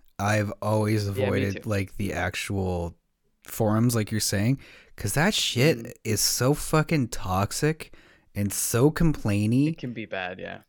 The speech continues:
Speaker 1: Oh my God, and just, like, attacky and, like, they, they went after that woman, uh, Rose in, uh, the follow-up series. Um,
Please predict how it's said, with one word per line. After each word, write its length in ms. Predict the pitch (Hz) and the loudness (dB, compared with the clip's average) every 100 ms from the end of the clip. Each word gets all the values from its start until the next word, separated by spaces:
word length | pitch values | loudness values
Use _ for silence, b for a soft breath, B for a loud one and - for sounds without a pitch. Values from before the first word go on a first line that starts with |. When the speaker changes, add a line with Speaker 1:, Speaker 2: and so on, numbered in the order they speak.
| - | 0
Speaker 1:
Oh 280 | 135 135 113 | 2 2 0
my 260 | 95 90 - | -2 -6 -2
God, 400 | 120 117 113 104 | 2 4 4 4
and 220 | 98 98 | 0 -2
just, 260 | - 175 - | -4 -4 0
like, 140 | 127 113 | 0 0
attacky 840 | 101 - 120 113 - 104 98 95 | -2 -2 2 2 0 -2 0 0
and, 140 | 95 | -2
like, 560 | 92 90 90 - - - b b b b b - | -4 -4 -6 -10 -18 -20 b b b b b -2
they, 300 | 117 120 117 _ - | 4 4 2 _ 2
they 100 | 127 | 4
went 220 | 123 143 | 6 8
after 260 | 170 - 123 | 6 6 4
that 300 | 110 104 110 | 4 2 0
woman, 500 | 110 113 113 104 98 | 0 2 2 2 2
uh, 280 | 95 92 92 | 0 0 -2
Rose 760 | 101 107 104 92 85 - - - | 0 2 2 0 -4 -4 -6 -4
in, 400 | 127 104 101 98 | 0 0 2 0
uh, 320 | 98 95 95 95 | 0 0 -2 -4
the 80 | - | -6
follow-up 580 | - 113 107 120 117 - | -2 0 2 2 -2 -2
series. 600 | - 123 131 143 147 - | -4 0 2 2 0 -2
Um, 460 | 107 98 95 90 | 0 0 0 -2